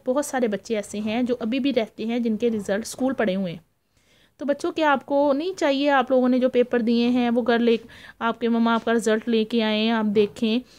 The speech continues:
क्या मिस्टेक है, आपकी मम्मा देखें, आप नेक्स्ट उनको सॉल्व करने की कोशिश करो। और आप लोगों के सिलेबस भी आ गया है, नोट्स भी आ गए हैं,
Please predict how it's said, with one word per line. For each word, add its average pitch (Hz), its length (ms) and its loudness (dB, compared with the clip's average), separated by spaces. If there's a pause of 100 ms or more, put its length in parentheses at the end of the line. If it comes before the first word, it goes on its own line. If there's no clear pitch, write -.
(180)
क्या 240 140 2
मिस्टेक 233 500 0
है, 240 60 2
आपकी 240 240 0
मम्मा 220 300 4
देखें, 214 380 0
आप 226 180 0
नेक्स्ट 233 260 0
उनको 240 200 2
सॉल्व 285 260 2
करने 277 240 0
की 269 100 -2
कोशिश 254 340 0
करो। 254 220 0 (760)
और 262 100 -4
आप 240 180 0
लोगों 240 120 2
के 247 120 -2
सिलेबस 254 440 2
भी 285 80 2
आ 254 140 4
गया 247 200 2
है, 254 160 2
नोट्स 233 340 0
भी 269 100 2
आ 247 120 4
गए 233 140 0
हैं, 240 140 -2